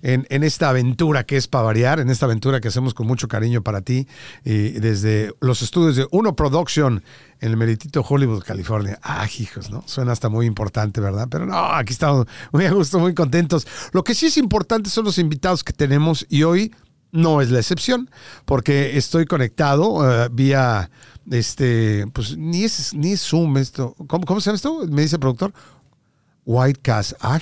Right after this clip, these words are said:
hijos, ¿no? Suena muy bonito, suena muy nice. Eh, hasta la ciudad de Miami con una gran mujer. Bueno, es que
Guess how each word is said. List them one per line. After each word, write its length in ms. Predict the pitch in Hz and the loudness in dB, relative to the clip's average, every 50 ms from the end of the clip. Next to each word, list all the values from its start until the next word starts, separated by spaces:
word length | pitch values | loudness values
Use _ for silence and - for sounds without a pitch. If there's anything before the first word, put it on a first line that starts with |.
| - - | -2 -4
hijos, 380 | 175 - - 117 101 - - - | -4 -4 -4 -4 -6 -4 -4 -4
¿no? 300 | 110 139 202 233 - - | -4 -4 -4 -4 -6 -6
Suena 200 | - - 139 135 | -4 -2 0 0
muy 160 | 135 139 139 | 2 2 2
bonito, 360 | 131 117 123 139 135 - 120 | 2 2 2 0 0 -2 -2
suena 220 | 95 143 143 139 | 0 2 2 2
muy 160 | 147 147 143 147 | 2 2 0 0
nice. 380 | 147 131 120 160 151 - - - - 135 131 - - - | 0 0 0 0 -2 -2 -4 -8 -10 -10 -10 -8 -4 -2
Eh, 260 | 151 151 165 170 - - | 0 0 0 -2 -2 -2
hasta 500 | - 170 160 - - 170 160 156 143 127 - - - - - | -2 -2 -2 -2 -2 0 2 2 2 0 -4 -8 -16 -8 -2
la 220 | 156 147 160 143 | 0 0 2 2
ciudad 220 | - - 175 190 233 | 2 2 2 2 2
de 40 | |
Miami 540 | 226 175 160 156 160 175 185 180 190 214 196 | 2 2 2 2 2 2 2 2 0 0 0
con 180 | - - 175 190 | 0 -2 -2 0
una 220 | 220 226 220 202 | 0 0 0 0
gran 340 | 170 139 156 165 175 185 190 | 0 0 0 0 2 2 2
mujer. 540 | 185 156 131 - - - 139 131 139 156 175 | 0 0 0 0 0 2 2 2 2 0 -2
Bueno, 260 | 170 175 185 180 180 | -4 -4 -2 -2 -2
es 100 | 170 - | -4 -4
que 260 | - 180 165 131 - | -4 -6 -6 -6 -8